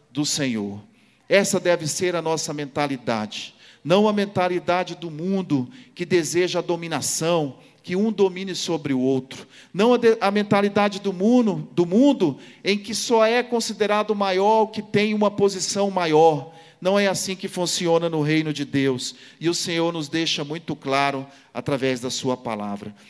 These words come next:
Eu gosto de ver também alguns testemunhos, como o testemunho de Moisés,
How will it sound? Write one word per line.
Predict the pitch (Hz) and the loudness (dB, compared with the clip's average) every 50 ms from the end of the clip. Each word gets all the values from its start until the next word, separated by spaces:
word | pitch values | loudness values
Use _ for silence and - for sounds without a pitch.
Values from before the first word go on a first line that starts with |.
| _ _ | _ _
Eu | - 214 | 0 0
gosto | 208 196 220 226 226 214 220 | 4 4 4 4 2 -2 -4
de | 190 185 190 | -8 -8 -2
ver | 160 196 208 202 | 0 0 0 2
também | 202 202 180 165 185 202 | 0 -2 0 0 2 2
alguns | 196 190 151 175 202 202 - | 0 0 -2 -4 -6 -6 -4
testemunhos, | - 196 185 - - 180 156 147 160 196 208 214 202 175 151 - - | -2 -4 -4 -2 -4 -4 -4 -4 -2 0 0 0 0 0 -2 -6 -8
como | - 254 269 226 | -8 -8 -6 -6
o | 220 | -4
testemunho | - 214 208 208 - 208 180 175 190 196 196 | -4 -4 -6 -4 -4 -4 -4 -4 -4 -6 -6
de | 196 180 | -6 -6
Moisés, | 180 170 160 143 120 113 110 143 160 180 185 170 160 - - - | -4 -2 -2 -2 -2 -2 0 2 4 4 4 2 0 -4 -8 -10